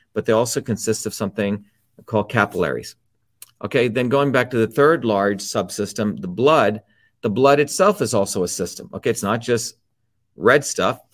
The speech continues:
That's just the red blood cells which carry the oxygen, but it's also composed of white stuff, which are called the white blood cells, which provide immune support. So it's very important for your heart to work properly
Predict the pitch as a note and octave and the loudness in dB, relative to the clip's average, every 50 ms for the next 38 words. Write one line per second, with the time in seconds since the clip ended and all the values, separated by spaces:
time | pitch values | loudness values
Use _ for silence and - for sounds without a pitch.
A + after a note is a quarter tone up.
0 | - - _ _ F2+ F#2+ A2 B2+ C3 - - - - A#2+ A2 - - F#2+ F2+ A2 | -20 -20 _ _ -2 0 0 0 0 -4 -8 -6 -4 -4 -2 -2 -2 0 2 2
1 | G#2+ G#2 F2+ - A2 B2 C#3 C#3 - - A#2+ G#2+ A2 G#2 - G2+ G2 - - A2 | 2 2 0 0 2 2 2 2 0 -2 -2 -2 -2 -2 -4 -6 -8 -6 -6 -4
2 | G#2+ G#2 G2+ G2 G2 F2+ A2 C3 D3 C#3+ - G2 D2+ F#2 E2+ F#2 B2+ C#3 - _ | -2 -2 -2 -2 0 0 0 0 -2 -2 -6 -10 -8 -6 -6 -4 -6 -6 -10 _
3 | _ _ _ _ _ _ _ _ _ _ - B2+ C3 B2+ D3 C#3+ D3+ D3 - F3+ | _ _ _ _ _ _ _ _ _ _ 0 0 2 2 2 2 2 2 -2 -4
4 | - - B2+ A2+ B2 B2 B2 A#2+ - B2+ A#2 G#2+ - _ _ _ _ _ G2 A#2 | -4 -4 -6 -2 0 0 0 0 0 0 0 0 -2 _ _ _ _ _ 0 2
5 | D3 F3+ F3+ - - - - F#2+ G2 B2 A#2+ - A2+ G#2 A#2+ G#2+ - B2+ B2 A2 | 2 2 2 -2 -6 -6 -2 -2 -2 -2 -2 -4 -6 -6 -6 -6 -2 -2 0 0
6 | B2 A#2 A#2 C3 D3 E3+ E3 - - G#2+ G#2 G2 F#2 - - G#2 G2+ A#2 B2+ B2 | 0 0 2 2 2 2 0 -2 -2 -2 -2 -2 -4 -6 -4 -2 -2 -2 -2 -4
7 | - _ _ _ _ _ _ _ B2 A#2 - - - B2+ A2 A#2 A#2+ A#2+ A#2+ B2 | -8 _ _ _ _ _ _ _ -6 -6 -6 -4 -4 -2 0 0 2 0 0 -2
8 | - - B2+ C3 C#3 C#3+ D3 C#3+ C3+ - - G#2+ - _ F#2+ E2+ C2+ - - _ | -4 -4 -2 -2 0 0 0 -2 -2 -4 -6 -8 -6 _ -4 -4 -4 -6 -10 _
9 | _ _ _ _ _ - - - C#3+ C#3 C3+ C3 A2 - - - _ _ _ _ | _ _ _ _ _ -4 4 6 6 6 6 4 2 -2 -6 -14 _ _ _ _
10 | _ - B2 A2+ A2+ C#3 D#3 F3 F3 - - C#3+ C3 C3 - - C3 B2 - - | _ -2 -2 2 2 2 4 2 0 -2 -2 -2 0 0 -2 -4 -6 -8 -4 -2
11 | A2+ G#2 G2+ A2+ A2+ A#2 A2+ - A2 G2 A#2 C#3+ C#3+ - - G2 E2 E2 - F#2 | -2 -2 0 2 0 0 0 0 0 0 0 0 -2 -4 -2 -2 -2 -2 -2 -2
12 | F2 F2+ G2+ A#2+ C3+ C#3 | -2 0 0 -2 -2 -6